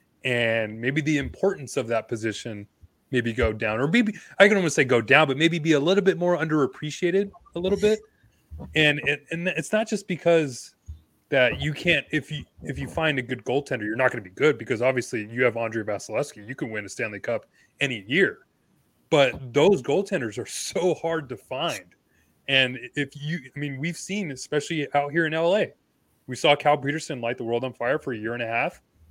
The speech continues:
then all of a sudden fell off a cliff. And the Kings were stuck paying him for three years at fi-, five million dollars a year and had to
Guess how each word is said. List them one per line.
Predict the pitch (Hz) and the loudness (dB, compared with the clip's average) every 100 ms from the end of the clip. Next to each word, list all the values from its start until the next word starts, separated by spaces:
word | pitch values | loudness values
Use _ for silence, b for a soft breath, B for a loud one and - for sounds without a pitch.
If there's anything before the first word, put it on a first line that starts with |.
| _ | _
then | 123 | -2
all | 127 | 0
of | 135 | 0
a | |
sudden | 127 156 | -2 -8
fell | 135 143 | 0 2
off | 156 | 2
a | 143 | -2
cliff. | - 190 - _ _ _ _ _ - | 0 0 0 _ _ _ _ _ -6
And | 123 120 120 | -2 -2 -2
the | 120 | -4
Kings | 135 135 | -4 -4
were | 123 | -6
stuck | - 143 143 - | -4 -4 -4 -6
paying | 139 165 | -6 -4
him | 156 127 | -6 -8
for | - 117 110 _ | -8 -6 -6 _
three | 123 127 | -8 -8
years | 127 127 143 - | -4 -4 -4 -6
at | - _ | -10 _
fi-, | 120 120 b b - | -8 -8 b b 4
five | 123 131 | 6 6
million | 135 139 | 2 0
dollars | 131 135 135 120 | 4 4 4 0
a | |
year | 127 180 160 | 4 4 4
and | 135 | 0
had | 131 135 | -2 -2
to | 127 | -4